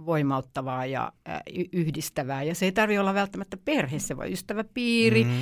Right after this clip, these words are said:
Speaker 1: se voi olla niin kuin mikä tahansa, kunhan, ja sitten, ää,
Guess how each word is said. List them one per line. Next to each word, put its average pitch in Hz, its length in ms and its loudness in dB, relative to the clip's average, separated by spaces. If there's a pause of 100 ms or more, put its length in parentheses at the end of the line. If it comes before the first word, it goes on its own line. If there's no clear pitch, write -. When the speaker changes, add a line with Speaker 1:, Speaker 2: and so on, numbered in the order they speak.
(240)
Speaker 1:
se - 180 -2
voi 208 220 6
olla 196 260 6
niin 190 260 2
kuin 185 320 0
mikä 220 200 0
tahansa, 226 380 6
kunhan, 196 500 2
ja 202 100 0
sitten, 202 440 0
ää, 175 260 -4